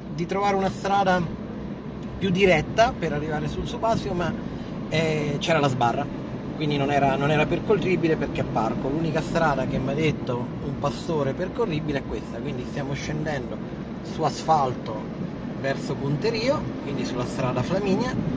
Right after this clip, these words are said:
e da lì poi abbiamo il bivio per, per Armezzano, risaliamo, oh, risaliamo praticamente sul,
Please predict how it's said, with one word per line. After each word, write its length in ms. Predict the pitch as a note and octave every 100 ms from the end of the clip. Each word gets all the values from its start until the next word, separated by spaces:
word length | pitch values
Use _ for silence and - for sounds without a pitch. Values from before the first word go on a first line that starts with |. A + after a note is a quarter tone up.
| - - -
e 120 | F#3
da 120 | A#3
lì 140 | G3 F3+
poi 520 | F3 F3+ E3 D3 C#3 - -
abbiamo 340 | - D#3 D#3
il 100 | C#3+
bivio 440 | D3 F3 D#3 C#3
per, 480 | C3+ C3 C3 B2+ - -
per 160 | C#3+
Armezzano, 720 | D3 F3+ A#3+ F3+ D#3+ D#3+ F#3+ F#3
risaliamo, 760 | D#3 D#3 C#3 C3 C3 C3 C3+ - - - - -
oh, 500 | B2 A#2 A#2 A#2 A#2
risaliamo 520 | B2+ - D3+ B2+ B2+
praticamente 680 | C3 B2+ B2 B2 A2+ A2 A#2
sul, 280 | A2+ A#2 G#2+